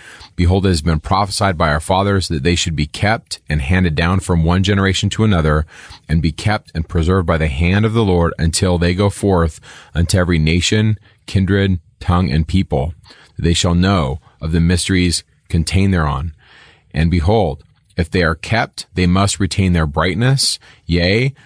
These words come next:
they will retain their brightness, and also all the plates which do contain that which is holy writ." And so a lot of large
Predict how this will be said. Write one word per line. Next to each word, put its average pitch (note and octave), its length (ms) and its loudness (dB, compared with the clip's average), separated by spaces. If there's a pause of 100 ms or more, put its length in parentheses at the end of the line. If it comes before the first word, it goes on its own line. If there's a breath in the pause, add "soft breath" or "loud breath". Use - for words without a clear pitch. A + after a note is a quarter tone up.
(140 soft breath)
they G2 180 2
will G#2 460 2
retain F2 360 0
their D#2+ 140 2
brightness, D2+ 640 0 (240 loud breath)
and D#2 220 -2
also F#2+ 440 0
all F2+ 300 0
the F#2 100 -2
plates - 460 -4 (160 soft breath)
which F2 260 -2
do F2 140 0
contain F2+ 480 0
that D#2 280 0
which D2 240 -4
is D2+ 120 0
holy D2 280 0
writ." C#2 300 -2 (460 loud breath)
And F#2 120 0
so F#2+ 200 2
a D2 140 0
lot F#2 320 2
of F#2 180 -2 (600)
large F#2+ 380 0